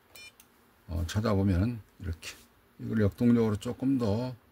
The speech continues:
빠르게 움직인다 하면은, 네, 프리퀀시를 좀 바꿔가지고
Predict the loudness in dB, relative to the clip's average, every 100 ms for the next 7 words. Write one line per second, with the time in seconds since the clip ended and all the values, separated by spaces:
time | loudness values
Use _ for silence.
0 | _ -20 -20 _ _ -4 0 2 2 4
1 | 4 2 2 0 0 0 -2 -6 -14 _
2 | -20 -20 -20 _ -20 -20 -20 _ _ -20
3 | -20 _ _ _ -20 -20 -20 -20 -20 -20
4 | -20 -20 -20 -20 -20 -20 -20 -20 -20 -12
5 | -4 -4 -4 -8 -4 -2 -2 -2 -4 -6
6 | -6 -6 -6 -8